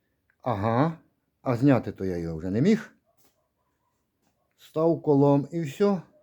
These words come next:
Ну, є на це он така штучка.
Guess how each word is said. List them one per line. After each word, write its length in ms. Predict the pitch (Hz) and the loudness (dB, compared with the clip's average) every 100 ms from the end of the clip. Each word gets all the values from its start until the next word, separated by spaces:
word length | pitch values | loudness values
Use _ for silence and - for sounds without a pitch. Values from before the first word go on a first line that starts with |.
| _ _ _ _ _ _ _ _ _ _ _ _ | _ _ _ _ _ _ _ _ _ _ _ _
Ну, 120 | 127 147 | 0 2
є 220 | 175 208 | 2 0
на 140 | 156 | -2
це 260 | 135 120 117 | -4 -4 -4
он 300 | 104 107 101 - _ _ _ _ _ _ _ _ _ _ | -4 -6 -8 -12 _ _ _ _ _ _ _ _ _ _
така 400 | 107 - 110 95 _ _ _ _ _ _ _ _ _ _ | -14 -8 -8 -8 _ _ _ _ _ _ _ _ _ _
штучка. 680 | _ 233 226 - 90 76 | _ -6 -6 -8 -14 -14